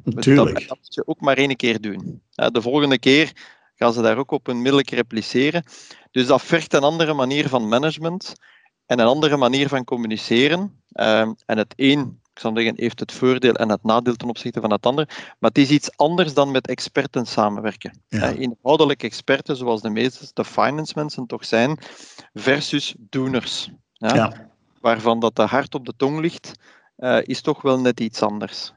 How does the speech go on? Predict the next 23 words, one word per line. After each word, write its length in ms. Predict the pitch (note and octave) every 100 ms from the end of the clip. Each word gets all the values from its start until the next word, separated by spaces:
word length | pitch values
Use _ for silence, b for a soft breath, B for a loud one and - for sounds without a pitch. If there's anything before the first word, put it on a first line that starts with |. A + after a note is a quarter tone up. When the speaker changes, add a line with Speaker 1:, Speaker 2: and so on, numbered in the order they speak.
| _
Speaker 1:
Ehm, 840 | A2 A2 A2 A2 A2+ A2+ A2+ A#2 A2+ B B B B B B -
en 140 | B2
voor 120 | C3
mij, 380 | B2 D3 D#3+ C#3+ -
ja, 220 | - B2+ C#3
daar 180 | C3
is, 200 | C3+ -
daar 180 | - B2
is 100 | B2
het 160 | A#2+ -
feit 220 | C3 C#3
tussen 280 | C#3+ - C3
het 200 | B2 -
doen 300 | A2+ C3 D#3
en 140 | - B2+
het 100 | A2+
denken, 460 | - C#3+ D3+ C#3 B2
daar 180 | A#2+ A2+
een 100 | A2+
goed 220 | B2 A#2+
evenwicht 460 | A#2 A#2 A2 -
in 120 | A#2 G#2+
zorgen. 360 | G#2+ F#2+ F#2